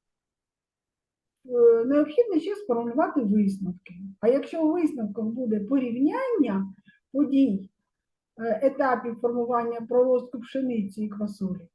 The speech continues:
це буде зовсім добре. І так, дякую за увагу, що були до кінця. Дуже сподіваюсь, що, м, м-, мій доробок буде вам у нагоді.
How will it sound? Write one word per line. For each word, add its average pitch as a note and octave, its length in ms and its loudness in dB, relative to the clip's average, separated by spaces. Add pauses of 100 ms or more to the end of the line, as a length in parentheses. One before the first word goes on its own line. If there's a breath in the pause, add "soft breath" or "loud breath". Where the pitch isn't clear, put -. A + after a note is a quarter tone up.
(480)
це G#4+ 240 4
буде D4+ 320 -2
зовсім G#3 380 -6
добре. - 340 -14 (1800)
І C4 60 -8
так, A3 340 0
дякую G#3 460 2
за A#3 180 6
увагу, G4 720 6
що B3+ 120 -4
були A#3+ 280 -2
до F#3+ 180 0
кінця. G#3 540 0 (840)
Дуже D4+ 400 4
сподіваюсь, A3+ 1080 -4 (340)
що, A3+ 600 0
м, A3+ 260 0 (460)
м-, A#3+ 260 -4
мій C4+ 420 6 (420)
доробок G#3+ 500 2
буде G#3+ 320 0
вам F#3+ 340 2
у A3 100 4
нагоді. D4+ 760 4